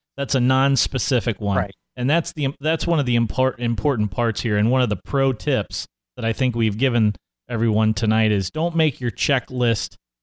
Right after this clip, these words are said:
Speaker 1: like, check for camel case,
Speaker 2: Ah.
Speaker 1: check for compliance of, of, uh, no magic numbers, check for compliance of this, that. Let the static code analysis tools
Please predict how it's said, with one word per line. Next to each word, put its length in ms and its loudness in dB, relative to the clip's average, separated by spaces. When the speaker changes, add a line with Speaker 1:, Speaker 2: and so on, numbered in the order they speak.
Speaker 1:
like, 280 -4
check 380 0
for 140 -4
camel 400 2
case, 600 -2
Speaker 2:
Ah. 160 -4
Speaker 1:
check 280 -2
for 120 -2
compliance 680 0
of, 280 0
of, 240 -2
uh, 260 2
no 200 0
magic 400 0
numbers, 420 0
check 240 -4
for 140 -6
compliance 680 0
of 460 -2
this, 240 -4
that. 260 2
Let 180 0
the 80 0
static 680 0
code 280 0
analysis 640 0
tools 520 0